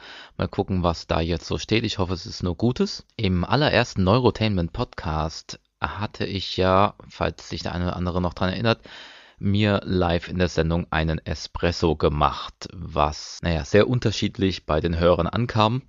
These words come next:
Unter anderem hatte ich allerdings angekündigt, dass es möglich ist, sich das noch einmal zu wünschen und tatsächlich ist das passiert.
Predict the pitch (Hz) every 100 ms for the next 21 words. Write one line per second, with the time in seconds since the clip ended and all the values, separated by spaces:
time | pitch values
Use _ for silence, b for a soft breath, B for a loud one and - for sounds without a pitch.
0 | b - 107 - 147 135 104 - 110 82
1 | 92 92 - 127 127 - 90 113 - -
2 | 85 92 - - - 101 127 143 139 110
3 | 117 - 101 117 - 107 - 92 - 85
4 | 85 87 82 - 85 135 135 104 92 85
5 | 85 87 - 95 - - - 92 90 85
6 | - 78 - 123 135